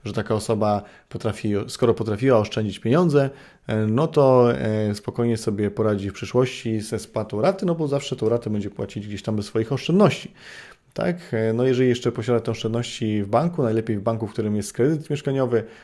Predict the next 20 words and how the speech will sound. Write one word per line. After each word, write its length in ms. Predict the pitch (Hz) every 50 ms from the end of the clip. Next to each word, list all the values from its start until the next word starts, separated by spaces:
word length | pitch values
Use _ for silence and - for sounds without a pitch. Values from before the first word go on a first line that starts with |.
| _ _ -
no 180 | 139 190 208
to 220 | 196 202 - 143 127
już 140 | 123 117 110
wiecie, 320 | 113 110 - - 98 90 - - - -
w 100 | 107 127
ogóle 480 | 170 185 175 143 123 110 104 101 98 101 120 - - _ _ _ _ -
cudownie. 640 | - - 127 123 131 123 117 101 107 120 120 - 113 - - - - - - - - _ _
E, 60 | -
i 180 | - - - 139
bardzo 280 | 127 180 208 202 202 190
podobna 500 | 196 - 160 175 170 175 160 156 151 -
analogia 400 | 143 143 135 139 143 147 151 143
jest 320 | 135 135 127 - - -
też, 280 | - 123 - - - 127
e, 160 | 120 120 117
do 120 | 110 123
wkładu 460 | 120 - - - 147 143 127 107 110
własnego, 720 | 104 101 101 - - - 101 104 120 151 156 147 - - _ _ _ _ _ _ _ _ _ _ _ - - 131 123
ponieważ, 520 | - 131 123 123 120 117 117 117 - - -
e, 380 | 113 110 110 110 110 110 107